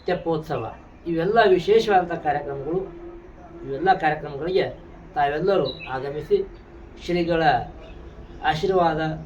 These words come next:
ಕೃಪಾಶೀರ್ವಾದವನ್ನು ಪಡೆದು ಕೃತಾರ್ಥರನ್ನಾಗಿ ಬೇಕೆಂದು ಶ್ರೀಮಠದ ಸದ್ಭಕ್ತರ, ಶ್ರೀಮಠದ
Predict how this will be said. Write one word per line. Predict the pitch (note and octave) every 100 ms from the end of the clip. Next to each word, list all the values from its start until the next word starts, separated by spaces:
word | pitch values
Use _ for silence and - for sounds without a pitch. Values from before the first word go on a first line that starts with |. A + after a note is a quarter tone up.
| -
ಕೃಪಾಶೀರ್ವಾದವನ್ನು | C3 F#3+ F3 F3 E3 D3+ D3 C3
ಪಡೆದು | D3 E3 G3 F#3 - - - - - - - - - - -
ಕೃತಾರ್ಥರನ್ನಾಗಿ | E3+ G3 F#3+ F#3 E3 D#3+ D#3+ D#3+ D#3 F3 E3 B2+ - -
ಬೇಕೆಂದು | D3+ D#3+ E3 D#3+ F#3 F#3+ - - - - - - - -
ಶ್ರೀಮಠದ | F#3 F#3+ F3 E3 D3+
ಸದ್ಭಕ್ತರ, | D3+ - F3 - E3 D3 -
ಶ್ರೀಮಠದ | F3 F#3+ F#3 F3